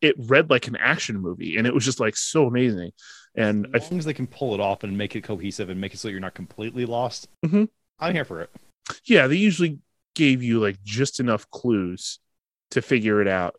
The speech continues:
Speaker 1: as time went on. So, you know,
Speaker 2: We'll see. Yeah.
Speaker 1: here we are. <laughs>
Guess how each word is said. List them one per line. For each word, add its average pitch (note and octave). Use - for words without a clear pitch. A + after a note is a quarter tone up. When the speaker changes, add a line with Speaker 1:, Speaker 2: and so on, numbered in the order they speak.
Speaker 1:
as -
time G2
went F#2+
on. F2
So, F2
you B2
know, F2+
Speaker 2:
We'll A#3+
see. E4
Yeah. F3+
Speaker 1:
here B3+
we B3
are. F3
<laughs> -